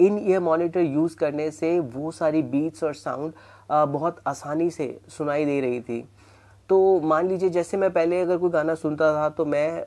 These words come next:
अ, गाना चूज़ करता था और फिर सुनता था, लेकिन जब in-ear monitor मैं यूज़ करता हूँ तो मैं कोई भी गाना सुनता हूँ, मेरे को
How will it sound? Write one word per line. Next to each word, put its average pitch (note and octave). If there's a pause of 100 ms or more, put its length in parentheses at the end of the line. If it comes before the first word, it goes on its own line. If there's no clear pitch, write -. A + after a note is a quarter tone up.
अ, C3+
गाना C3+ (200)
चूज़ E3
करता D#3+
था E3
और D#3
फिर E3
सुनता C3+
था, C3
लेकिन D3+
जब E3+
in-ear E3
monitor C#3+
मैं F3
यूज़ D#3+
करता D#3+
हूँ D#3+
तो F3
मैं F#3
कोई F3
भी F#3
गाना F3
सुनता E3
हूँ, E3+
मेरे D#3
को E3